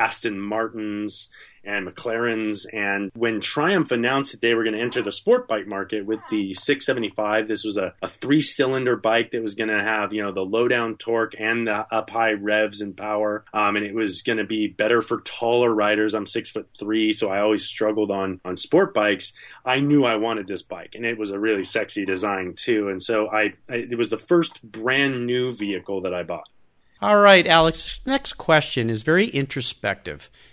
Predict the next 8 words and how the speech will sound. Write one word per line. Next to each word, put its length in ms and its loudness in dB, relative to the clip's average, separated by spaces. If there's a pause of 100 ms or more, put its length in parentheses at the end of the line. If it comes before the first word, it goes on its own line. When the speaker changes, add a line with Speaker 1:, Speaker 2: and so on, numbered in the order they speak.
(260)
Speaker 2:
If 160 0
you 180 2
were 120 4
a 80 4
car 580 2
or 200 6
a 60 8
bike 480 0